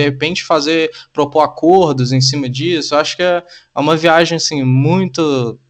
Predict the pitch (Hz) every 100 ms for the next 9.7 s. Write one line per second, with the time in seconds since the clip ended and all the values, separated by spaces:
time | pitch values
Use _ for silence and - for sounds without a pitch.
0 | - 120 117 - 131 135 156 131 120 131
1 | 151 123 123 123 - _ _ - _ 131
2 | 147 185 - _ _ _ _ _ _ -
3 | 156 165 196 170 185 262 277 - 214 214
4 | 240 208 208 202 185 202 208 226 - 202
5 | 160 160 135 131 - 127 143 190 190 _
6 | - 208 185 139 160 196 190 190 165 170
7 | 180 - 214 - - 165 208 156 143 143
8 | - 214 208 208 185 151 165 185 - 180
9 | 180 180 185 196 214 156